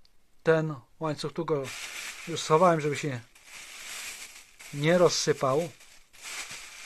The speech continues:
To jest w worku. No i będę go próbował oddać. Zobaczymy, jak to wyjdzie. To by było na tyle.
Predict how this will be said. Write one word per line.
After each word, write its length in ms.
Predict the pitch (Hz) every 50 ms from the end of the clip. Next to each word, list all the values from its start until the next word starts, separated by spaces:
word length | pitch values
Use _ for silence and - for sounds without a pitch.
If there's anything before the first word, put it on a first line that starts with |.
| - -
To 100 | - 147
jest 160 | 143 147 143 135
w 100 | 135 135
worku. 520 | 147 156 147 131 - - 151 175 185 160 - - - - - - - - - - - - - - - - - - _ _ _ _ - - _ - -
No 120 | 196 214
i 40 | 220
będę 220 | 240 233 240 233
go 100 | 220 226
próbował 400 | 220 214 214 202 214 202 190 180
oddać. 380 | 165 135 123 120 117 110 - -
Zobaczymy, 540 | 135 151 151 147 135 - 147 131 123 117 104 - - _ _ - - - _ _ _ _ _ _ _ _ _ _ _ _ _ _ _ _ _ _ _ _ - - - _ _ _ _ _ _ _ _ _
jak 180 | 185 165 131 120
to 120 | - 139
wyjdzie. 380 | 117 127 120 110 98 104 104 - - _ - _ _ _ _ - - - - _ _
To 120 | - 165 156
by 120 | 175 165
było 180 | 170 175 165 156
na 140 | 160 151
tyle. 460 | - - 175 180 180 180 175 185 185